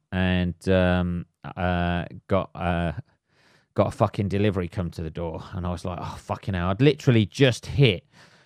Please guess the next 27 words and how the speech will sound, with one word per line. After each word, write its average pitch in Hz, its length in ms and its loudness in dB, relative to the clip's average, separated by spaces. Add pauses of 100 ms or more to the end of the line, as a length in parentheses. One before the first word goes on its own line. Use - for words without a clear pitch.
(200)
record, 92 640 2 (800)
and, 92 480 0 (160)
um, 90 560 0 (400)
and 90 360 -2
the 110 80 2
next 104 240 -4
minute 87 200 -4
the 90 60 -6
fucking 92 440 -6
door 87 220 0
knocked. 78 300 -6
So, 82 500 -4
um, 82 380 -2
I 90 140 -4
had 87 160 -10
to 95 260 -4
cease - 480 -2
that, 92 320 -4
start 117 380 0
again, 87 480 -4
and 92 140 -2
then 92 140 -2
for 110 120 -12
some 120 320 -2
reason 98 300 -2
I 90 60 -4
fucking 101 540 -6